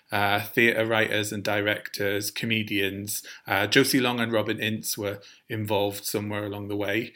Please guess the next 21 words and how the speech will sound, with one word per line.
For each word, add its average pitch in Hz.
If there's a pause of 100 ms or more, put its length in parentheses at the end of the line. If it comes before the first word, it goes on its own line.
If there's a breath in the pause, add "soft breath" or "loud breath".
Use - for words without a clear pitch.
(280 loud breath)
Um, 113
and 120
they 120
kind 117
of 110
created 120
the 113
storylines 110
for 107
the 107
series 104 (240 loud breath)
from 110
the -
conversations 120
they 110
were 107
having 107
in 101
the 104
room 143
and, 117